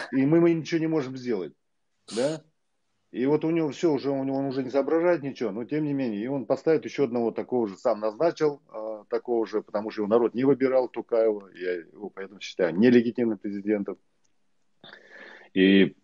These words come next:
поэтому вот, э, вот этот, э, как бы, э, режим, он очень коварный, жестокий.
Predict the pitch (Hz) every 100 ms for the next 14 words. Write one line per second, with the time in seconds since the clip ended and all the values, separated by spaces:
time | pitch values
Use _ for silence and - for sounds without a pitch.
0 | - 120 143 139 123 120 110 107 - _
1 | 104 95 92 92 87 82 85 - - -
2 | 95 120 143 104 - 98 92 87 85 -
3 | _ _ 85 82 - 92 95 98 - 76
4 | 90 87 104 117 135 175 127 98 92 107
5 | - 107 110 113 139 131 104 85 98 -
6 | 135 151 151 151